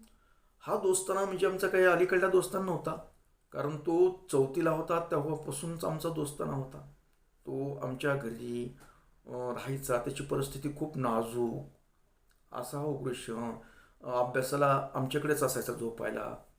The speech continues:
हं? म्हणजे आम्ही चोवीस तास असणारा दोस्त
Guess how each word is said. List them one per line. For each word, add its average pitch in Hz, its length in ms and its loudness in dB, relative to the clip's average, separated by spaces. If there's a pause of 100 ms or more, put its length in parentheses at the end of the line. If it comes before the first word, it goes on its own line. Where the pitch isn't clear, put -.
(280)
हं? 180 80 -14 (500)
म्हणजे 135 380 -4
आम्ही 135 380 -4
चोवीस 175 520 -2
तास 208 340 4
असणारा 135 760 2
दोस्त 151 540 6